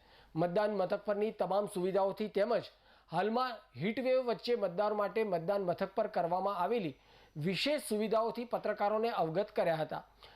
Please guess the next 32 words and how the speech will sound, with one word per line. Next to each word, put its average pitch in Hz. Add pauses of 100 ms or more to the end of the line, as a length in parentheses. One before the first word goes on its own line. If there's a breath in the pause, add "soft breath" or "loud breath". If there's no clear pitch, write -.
(120 loud breath)
જિલ્લા 190
ચૂંટણી 196
અધિકારીશ્રીએ 196
વધુમાં 180
જણાવ્યું 185
હતું 202
કે 208
વિવિધ 175 (380 loud breath)
રેસ્ટોરન્ટ, 208
દવાની 185
દુકાનો 196
વગેરે 180
જગ્યાઓ 165
પર 190
જઈને 175 (340 loud breath)
મતદાર 196
જો 233
મતદાન 214
કર્યાની 214
બ્લુ 165
ટિકનું 233
નિશાન 175 (420 soft breath)
બતાવશે, 233
તો 247
તેઓ 226
માટે 202
ડિસ્કાઉન્ટની 208
પણ 220
વ્યવસ્થા 175
કરવામાં 170
આવી 160
છે. 156